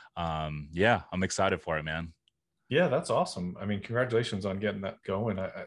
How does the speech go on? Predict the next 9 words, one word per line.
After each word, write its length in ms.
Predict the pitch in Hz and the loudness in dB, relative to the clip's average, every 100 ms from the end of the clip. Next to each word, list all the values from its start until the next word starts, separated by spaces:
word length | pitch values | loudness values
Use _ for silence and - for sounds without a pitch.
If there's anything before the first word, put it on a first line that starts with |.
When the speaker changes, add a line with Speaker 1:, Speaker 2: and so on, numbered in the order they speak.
| - | -4
Speaker 2:
that's 260 | 104 110 | -4 -2
a, 280 | 104 95 95 - _ - - - _ - | -2 0 -4 -8 _ -20 -18 -18 _ -4
definitely 540 | 160 180 220 139 123 | -2 0 0 0 2
a, 200 | 101 92 - _ _ _ _ - | 2 0 -6 _ _ _ _ -4
a 80 | |
need, 420 | 107 104 117 117 104 | -2 0 0 0 0
and 120 | 95 | -2
I 80 | 95 | -4
think 400 | - 107 98 | -2 -4 -4